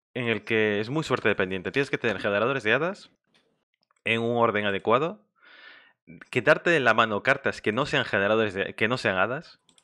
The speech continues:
a un ritmo adecuado también, y, y tener en turno cuatro la que te pone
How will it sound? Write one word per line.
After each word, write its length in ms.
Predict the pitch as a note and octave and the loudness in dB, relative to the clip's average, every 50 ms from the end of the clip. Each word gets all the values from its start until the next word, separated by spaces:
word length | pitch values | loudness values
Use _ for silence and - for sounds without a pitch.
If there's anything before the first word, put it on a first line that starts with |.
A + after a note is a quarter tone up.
| _ _ _ _ _ _ _ _ _ - | _ _ _ _ _ _ _ _ _ -2
a 120 | - G#2+ A#2 | 0 0 2
un 80 | G#2+ | 2
ritmo 260 | - C3 B2+ A#2 G#2 | 2 2 2 2 2
adecuado 440 | F#2+ F2 F#2 - G2+ G2+ G#2 B2 B2+ - | 0 -2 0 2 2 4 4 2 0 -2
también, 420 | G2+ F2+ F2+ G2+ B2+ D#3+ F3+ _ _ _ _ _ _ _ _ - - - - - _ _ _ _ _ _ - - _ | -4 -4 -4 -6 -10 -10 -14 _ _ _ _ _ _ _ _ -20 -20 -20 -20 -20 _ _ _ _ _ _ -20 -12 _
y, 840 | - C3 B2+ B2 A#2+ A#2 A2+ A2 A2 G#2+ G#2+ G#2 G2+ G2+ G2 F2+ E2 - | -2 0 2 2 2 2 2 0 0 0 0 -2 -2 -4 -6 -8 -10 -8
y 180 | - A#2+ A2+ G#2 | -6 -6 -4 -2
tener 260 | A#2+ B2 B2+ A#2 A2 | -2 0 2 2 2
en 160 | G#2+ G#2 G#2 | 2 0 -2
turno 260 | - B2+ B2+ C3 C3 A2 | -4 -4 -4 -4 -4 0
cuatro 320 | - G#2+ G2 - G2+ F#2+ F#2 | 2 2 2 2 0 -2 -2
la 100 | G2 F#2+ | -2 -2
que 100 | - F#2+ | -2 -2
te 100 | F#2 F#2+ | -4 -4
pone 440 | - A#2 A2 G#2+ G2 F#2 D#2 A#1+ | -2 -2 -2 -2 -2 -4 -6 -8